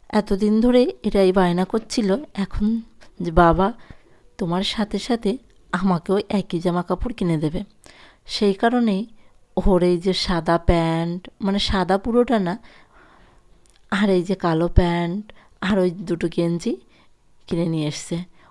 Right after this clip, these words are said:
ওর বাবাও দুটো কিনেছিল, তাই ছেলে বাবার সঙ্গে মিলিয়ে কিনেছে।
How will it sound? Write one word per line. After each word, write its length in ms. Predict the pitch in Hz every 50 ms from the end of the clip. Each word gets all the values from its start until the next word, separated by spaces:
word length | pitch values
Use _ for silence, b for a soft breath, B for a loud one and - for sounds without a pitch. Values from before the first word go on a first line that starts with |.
| b b
ওর 140 | 220 214 185
বাবাও 380 | 190 180 175 175 175 185 202
দুটো 220 | 202 226 220 254 247
কিনেছিল, 520 | - - 254 254 240 - - 196 185 190 254 - - _ -
তাই 180 | - 190 180 170 -
ছেলে 360 | - - 196 156 165 190 226 220 b b b b b -
বাবার 260 | 170 170 156 160 165
সঙ্গে 380 | 160 - - 180 175 175 196 202
মিলিয়ে 480 | 202 208 208 208 214 202 180 185 226 240 b b b b b b b
কিনেছে। 520 | - 175 165 156 151 - - 160 160 170